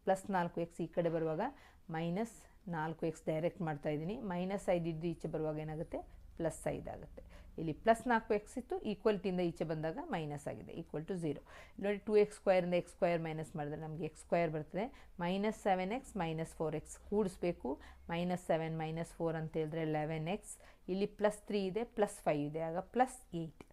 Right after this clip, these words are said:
equal to zero. ಏನಿದು? ಕ್ವಾಡ್ರಾಟಿಕ್ ಈಕ್ವೇಷನ್ ಅಥವಾ ವರ್ಗ ಸಮೀಕರಣ,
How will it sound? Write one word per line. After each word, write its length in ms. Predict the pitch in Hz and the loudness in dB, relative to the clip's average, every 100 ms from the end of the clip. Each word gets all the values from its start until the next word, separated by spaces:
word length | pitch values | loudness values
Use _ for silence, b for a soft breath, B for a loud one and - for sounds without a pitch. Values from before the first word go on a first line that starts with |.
| - - - 170 | -20 -20 -12 -10
equal 320 | - 160 160 | -4 -4 -2
to 140 | 254 | 0
zero. 200 | 170 - | 2 0
ಏನಿದು? 380 | 185 190 185 202 | 0 0 2 2
ಕ್ವಾಡ್ರಾಟಿಕ್ 500 | - 180 165 170 214 | 6 8 8 4 0
ಈಕ್ವೇಷನ್ 400 | 226 - 151 160 | -2 -4 -4 -4
ಅಥವಾ 280 | - 160 208 233 B - | -6 0 2 2 B 0
ವರ್ಗ 280 | 180 165 147 | 2 2 2
ಸಮೀಕರಣ, 540 | 226 202 151 143 135 | 2 2 -2 -4 -6